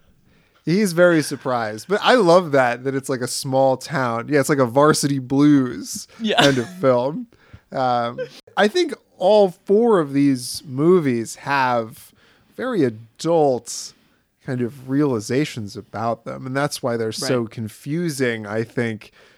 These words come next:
Speaker 1: to think of them as an adult. Like, these are children's films? Like, especially, not to tip my hand too much about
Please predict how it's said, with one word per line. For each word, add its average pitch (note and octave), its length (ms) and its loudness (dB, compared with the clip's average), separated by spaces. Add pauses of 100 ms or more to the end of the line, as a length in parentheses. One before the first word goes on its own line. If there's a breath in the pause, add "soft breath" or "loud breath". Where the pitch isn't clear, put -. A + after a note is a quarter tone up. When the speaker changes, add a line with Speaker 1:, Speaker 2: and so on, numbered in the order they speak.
(120 soft breath)
Speaker 1:
to A#2 220 -6 (180)
think D3 180 -2
of B2 140 -4
them B2 220 -2
as C3+ 340 0
an A#2 100 -4
adult. A2 500 -2
Like, A2 280 -8 (240)
these A3 160 -4
are D3 60 -2
children's A#3 720 -4
films? D4+ 600 -2 (360 soft breath)
Like, E3+ 120 -2
especially, E3+ 920 -2
not D3 220 0
to A#2+ 100 -6
tip C3+ 200 -4
my A2 160 -2
hand A2+ 240 -2
too F#3 160 -4
much A#2 240 -4
about G#2 300 -6